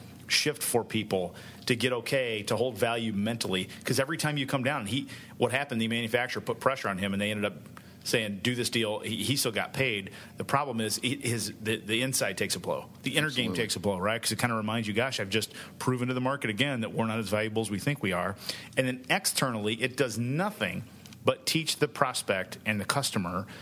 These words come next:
Speaker 1: that A, you don't believe in your value, and B, all I gotta do is ask. All I gotta do is ask, and I get a discount.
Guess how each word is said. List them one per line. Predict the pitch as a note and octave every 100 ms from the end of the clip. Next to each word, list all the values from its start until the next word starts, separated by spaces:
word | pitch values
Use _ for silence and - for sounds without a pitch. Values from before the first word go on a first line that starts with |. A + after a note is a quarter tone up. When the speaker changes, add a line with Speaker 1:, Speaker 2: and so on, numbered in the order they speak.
| - - -
Speaker 1:
that | G#2+ -
A, | A2 C3+
you | G#2+ A2
don't | A2
believe | A2+ B2
in | B2
your |
value, | F2 F2+ F2+ F#2+ A2 - -
and | G#2+ G2+
B, | C#3+ C3
all | G#2 A2
I |
gotta | A2 A2
do | A#2
is | A2+
ask. | C#3 B2+ - - -
All | G#2 C3+
I |
gotta | D3+ C#3+
do |
is | C#3
ask, | B2+ A2+ -
and | G2
I | F2+
get | F2
a |
discount. | E2+ - F#2+